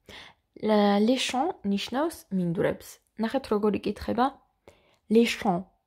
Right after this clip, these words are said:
Les champs. ა, les Champs-Élysées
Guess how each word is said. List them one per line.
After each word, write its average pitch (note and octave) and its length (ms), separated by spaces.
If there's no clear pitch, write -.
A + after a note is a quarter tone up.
Les A#3+ 200
champs. F#3+ 420
ა, F#3+ 420
les G3 200
Champs-Élysées G#3 1080